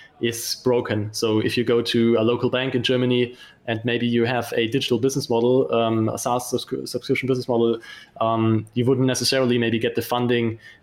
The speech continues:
um, that you would like to get or that you would need because, um, underwriting models and the whole traditional view on, on banks, how they assess risk, um, has kind of y-, led to, um, an underbanked group. So you don't get always access to funding,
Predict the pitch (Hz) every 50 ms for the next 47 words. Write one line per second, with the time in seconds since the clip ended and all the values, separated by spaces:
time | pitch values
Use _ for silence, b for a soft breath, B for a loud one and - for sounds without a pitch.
0 | _ - 120 113 110 110 110 107 104 117 117 113 117 110 110 120 117 113 110 120
1 | 117 - - 123 113 110 107 117 110 107 107 107 101 110 107 110 107 113 113 107
2 | 110 113 117 117 113 - - - 107 - 110 107 104 - - - 110 110 110 107
3 | 110 107 107 - 120 120 123 120 120 117 113 117 120 117 117 113 117 113 113 113
4 | 113 113 - - - 113 107 120 110 113 110 - - 110 120 120 - - 123 117
5 | 110 107 117 117 117 117 117 113 110 110 110 110 - 113 107 110 117 117 117 117
6 | - - 113 110 113 110 - - - 117 117 - - - 131 131 127 127 - -
7 | B B B B B B B B B _ - 120 113 113 110 107 110 110 110 110
8 | - - 127 - - - 127 127 123 107 - - - - 117 117 - - - -
9 | - - 120 117 117 117 - - - - 123 120 117 113 113 110 113 113 110 110
10 | 110 110 107 107 107 107 - _ _ - - - - 123 117 117 123 135 135 117
11 | 120 113 110 110 - - 120 123 123 - - - 110 110 107 117 117 113 - 120
12 | 117 - 113 113 110 113 110 - 117 113 107 - 110 - - 110 - - 107 110
13 | 110 110 107 107